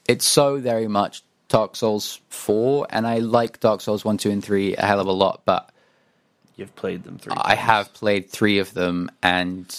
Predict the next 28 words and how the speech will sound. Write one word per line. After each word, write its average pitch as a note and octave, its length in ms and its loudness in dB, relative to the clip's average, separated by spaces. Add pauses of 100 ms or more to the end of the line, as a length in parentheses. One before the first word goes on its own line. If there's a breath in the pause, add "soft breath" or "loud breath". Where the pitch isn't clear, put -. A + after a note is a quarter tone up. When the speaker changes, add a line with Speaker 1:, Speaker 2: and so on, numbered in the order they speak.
Speaker 1:
this G#2+ 180 0
one A#2 80 4
Speaker 2:
But A2+ 60 2
Speaker 1:
has A2 120 -2
Speaker 2:
this A2 80 -6
Speaker 1:
a - 40 -14
Speaker 2:
is - 20 -20
coming E3+ 320 -4
from B2 180 -6
a G#2 60 0
guy G2+ 240 4
that's F2 220 -12
played F2+ 260 -4
every F2+ 280 -6
Assassin's F2+ 520 -8
Creed, F2 280 -8
though. F#2 300 -8
Speaker 1:
<laughs> - 100 -2
I F3+ 300 4
know. E3+ 480 0
<laughs> A2+ 80 2 (1000 loud breath)
But F3 120 6
there's E3 160 2
such E3+ 220 0
a E3+ 80 -4
specific C#3+ 760 0
tone B2+ 360 2
of G#2+ 260 -8